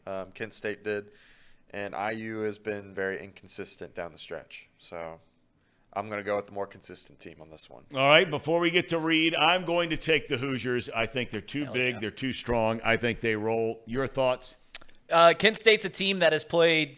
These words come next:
Speaker 3: some tough opponents early in the year. They played Gonzaga, they played Houston, and they played a couple other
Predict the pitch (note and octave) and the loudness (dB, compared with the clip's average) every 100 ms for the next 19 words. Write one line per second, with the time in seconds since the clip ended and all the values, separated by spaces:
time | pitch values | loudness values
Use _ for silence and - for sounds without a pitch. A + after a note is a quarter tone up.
0 | _ - D#3 C#3+ F#3 G3 - G3+ E3+ A#2+ | _ -6 -4 4 6 6 2 2 2 -4
1 | - D#3 E3 E3+ E3+ D#3+ C#3 G#2+ A2 A2+ | -2 0 2 0 0 -2 -2 -4 -8 -8
2 | B2 A2+ A#2+ C3 C#3+ D3+ D3+ C3 C3 A#2+ | -8 -6 -6 -2 0 0 -2 -4 -6 -8
3 | C3 D#3 - D#3 B2+ A#2+ A#2+ C3 B2 C#3 | -8 -8 -6 -8 -8 -12 -8 -8 -6 -6
4 | C3+ C3+ C3 | -4 -4 -4